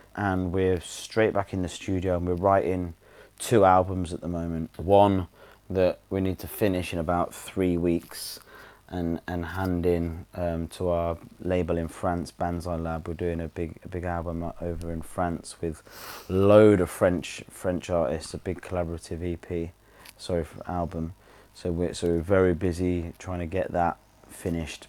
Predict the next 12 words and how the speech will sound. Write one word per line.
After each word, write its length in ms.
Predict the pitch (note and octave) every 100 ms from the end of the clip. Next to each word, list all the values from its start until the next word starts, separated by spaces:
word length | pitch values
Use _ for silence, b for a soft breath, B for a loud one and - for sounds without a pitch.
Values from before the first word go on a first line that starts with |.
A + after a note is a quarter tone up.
| -
by 180 | F2+ E2+
the 480 | F2 E2+ E2+ E2+ -
end 200 | E2+ E2
of 80 | D#2
July, 640 | - E2+ E2+ E2 D#2 D#2+ - -
while 320 | E2+ F2+ F2
simultaneously 880 | - - F#2 E2+ - F#2 F2 D#2 E2+
starting 380 | - F#2+ E2 F2
writing 280 | F2+ E2 F2+
our 120 | E2
second 460 | - G2+ - F#2
album, 440 | F#2+ F2+ F2+ F2+